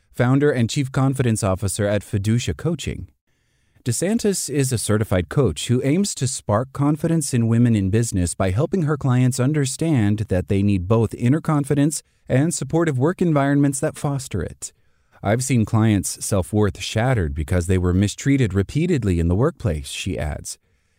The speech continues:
"In that case, finding a company that values you and does not tolerate a hostile environment is critical. That means taking those toxic relationships off the table,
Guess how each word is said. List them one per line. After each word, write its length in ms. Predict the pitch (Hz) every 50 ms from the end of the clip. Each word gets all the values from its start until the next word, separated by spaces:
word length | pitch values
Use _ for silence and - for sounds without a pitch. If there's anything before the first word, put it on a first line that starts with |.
| _ _
"In 140 | - 120 131
that 180 | 139 147 160 147
case, 460 | - 147 151 151 175 - - - - -
finding 360 | - 117 120 127 139 135 127
a 80 | 110 -
company 360 | - 143 143 139 135 127 120
that 120 | 110 117 110
values 600 | 110 113 117 123 123 120 104 90 85 78 71 78
you 240 | 78 76 78 82 104
and 120 | 110 107
does 160 | 92 90 85
not 220 | 104 113 123 120 -
tolerate 460 | - - 139 135 135 123 120 113 104
a 60 | 92
hostile 560 | 82 - 123 123 117 - - - 117 104 98
environment 720 | 95 95 92 101 113 135 151 147 135 117 110 113 113 -
is 300 | 120 117 117 110 110 -
critical. 680 | - - - 120 147 165 151 - - 73 - - 92 - _ _ _ _ _ _ _ -
That 200 | 101 104 127 156
means 300 | 160 151 147 147 - -
taking 340 | - 147 143 - 147 147
those 160 | 139 123 113 -
toxic 420 | - 127 127 123 - - 123 -
relationships 720 | 110 104 107 123 156 - - 151 131 - 131 117 - -
off 240 | 120 113 107 - -
the 100 | - 101
table, 460 | - - 147 175 160 101 67 - -